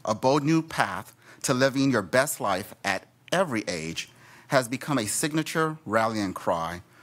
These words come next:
for revolutionizing society's views on aging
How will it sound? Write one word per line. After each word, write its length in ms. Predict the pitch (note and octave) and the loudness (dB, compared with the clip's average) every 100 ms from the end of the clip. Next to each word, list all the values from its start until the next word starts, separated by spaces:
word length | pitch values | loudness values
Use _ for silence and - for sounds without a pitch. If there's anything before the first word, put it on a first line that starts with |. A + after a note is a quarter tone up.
| - | -14
for 160 | - A#2+ | -4 0
revolutionizing 1120 | A#2+ D3 D3+ C#3+ - C3 G2+ F#2 F#2+ F#2 G2 - - | 2 2 0 -4 0 0 0 -2 -4 -4 -6 -14 -8
society's 720 | - B2 B2 A#2+ C3 G#2+ - - | -2 0 0 0 -4 -8 -12 -14
views 580 | G#2+ B2 A#2 F#2+ F#2+ - - _ - | -6 -2 0 -2 -4 -8 -14 _ 0
on 180 | G#2+ G#2+ | 0 0
aging 500 | A#2 B2+ D3+ E3+ G3 | -2 -2 0 -2 -2